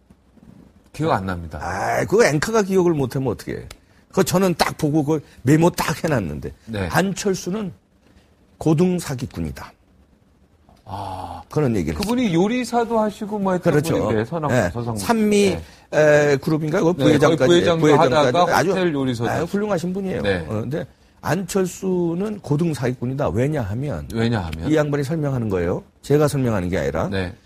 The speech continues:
Speaker 2: 그래도 그룹 부회장까지 지낸 이 서상록
Speaker 1: 네, 네.
Speaker 2: 회장. 이만 원짜리 주식을
Speaker 1: 네.
Speaker 2: 십만 원짜리 만드는 다음에 팔고.
Speaker 1: 재단 만들고.
Speaker 2: 그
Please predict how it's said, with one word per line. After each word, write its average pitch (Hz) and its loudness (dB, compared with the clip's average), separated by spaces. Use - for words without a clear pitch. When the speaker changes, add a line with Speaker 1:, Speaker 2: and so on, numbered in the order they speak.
Speaker 2:
그래도 180 0
그룹 160 -2
부회장까지 151 2
지낸 127 0
이 104 -2
서상록 117 0
Speaker 1:
네, - -4
네. 131 -2
Speaker 2:
회장. 85 -6
이만 190 2
원짜리 156 0
주식을 117 -6
Speaker 1:
네. 90 -4
Speaker 2:
십만 208 -4
원짜리 151 -2
만드는 117 -2
다음에 95 -4
팔고. 156 -4
Speaker 1:
재단 110 -2
만들고. 80 -10
Speaker 2:
그 160 -4